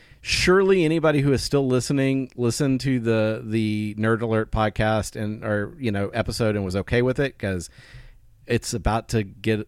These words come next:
more. Um, with this beacon technology, I am kind of wondering, is it, can they, by giving, by giving it access to Bluetooth, right? Am I allowing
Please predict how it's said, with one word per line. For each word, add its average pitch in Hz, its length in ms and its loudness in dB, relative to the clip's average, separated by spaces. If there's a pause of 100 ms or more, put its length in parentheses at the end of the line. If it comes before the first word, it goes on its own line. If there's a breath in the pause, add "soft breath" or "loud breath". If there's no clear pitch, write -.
more. 120 440 2 (360 soft breath)
Um, 110 520 0
with 143 180 4
this 143 160 -2
beacon 147 320 0
technology, 98 640 -4
I 117 140 2
am 139 260 0
kind 139 280 0
of 92 100 -2
wondering, 95 720 -2 (640 soft breath)
is 131 200 4
it, - 580 -2 (1200 loud breath)
can 170 380 2
they, 156 800 0 (120)
by 143 240 2
giving, 180 500 0
by 135 180 2
giving 175 300 0
it 143 100 2
access 120 440 0
to 101 100 -4
Bluetooth, 85 520 -2
right? 95 300 -4 (600 soft breath)
Am 127 180 4
I 156 240 2
allowing 123 840 0